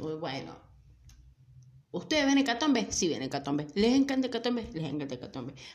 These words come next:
¿Ven la historia de, de, de Paprika? Sí, las ven. ¿Ven la historia de los chicos? Sí, sí, la ven.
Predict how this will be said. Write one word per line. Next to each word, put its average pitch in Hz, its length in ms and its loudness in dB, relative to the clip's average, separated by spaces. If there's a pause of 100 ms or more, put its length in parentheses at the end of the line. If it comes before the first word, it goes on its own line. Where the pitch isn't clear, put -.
¿Ven 247 140 4
la 254 60 6
historia 220 360 2
de, 175 280 0
de, 127 180 -4
de 180 120 0
Paprika? 180 560 -4
Sí, - 180 -6
las 160 100 -8
ven. 147 180 -10 (380)
¿Ven 220 140 -2
la 226 60 4
historia 220 300 2
de 196 300 2
los 180 160 -4
chicos? 202 280 -4
Sí, - 260 -2
sí, - 180 -6
la 170 80 -2
ven. 165 160 -6